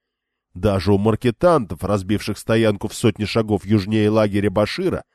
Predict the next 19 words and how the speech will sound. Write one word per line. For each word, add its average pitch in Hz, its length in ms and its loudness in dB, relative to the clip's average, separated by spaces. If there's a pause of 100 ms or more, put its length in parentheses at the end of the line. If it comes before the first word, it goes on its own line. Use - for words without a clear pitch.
(440)
в 120 280 4
расположении 147 720 2
фургонов 143 640 4
и 110 60 -4
палаток 117 520 2
наблюдалось 110 600 2
больше 117 400 2
порядка, 131 580 0 (380)
чем 175 240 4
у 160 40 6
солдат, 165 480 2
осаждавших 147 720 2
город, 113 440 4 (480)
как 107 200 -2
будто 98 300 -2
те 110 240 -2
следовали 101 600 -2
примеру 101 460 -2
салдейцев, 107 720 -4